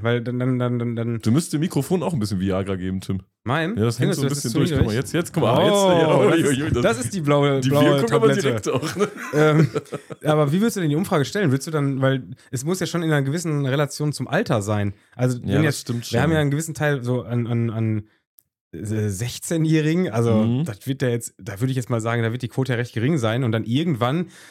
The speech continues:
Speaker 1: dass Leute mit irgendwann fünfzig, keine Ahnung, fünfzig, sechzig, siebzig, da irgendwann sich helfen lassen, das ist ja dann auch nicht verwerflich oder beziehungsweise auch nie verwerflich, aber ist ja nicht verwunderlich.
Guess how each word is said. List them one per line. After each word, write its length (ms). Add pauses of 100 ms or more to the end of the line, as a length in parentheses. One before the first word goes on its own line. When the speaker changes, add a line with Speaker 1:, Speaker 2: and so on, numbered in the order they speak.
(100)
Speaker 1:
dass 220
Leute 300
mit 160
irgendwann 460
fünfzig, 640
keine 220
Ahnung, 160
fünfzig, 280
sechzig, 360
siebzig, 380 (240)
da 120
irgendwann 420
sich 200
helfen 280
lassen, 600
das 220
ist 140
ja 80
dann 140
auch 120
nicht 340
verwerflich 500
oder 120
beziehungsweise 360
auch 80
nie 140
verwerflich, 500
aber 160
ist 140
ja 80
nicht 120
verwunderlich. 560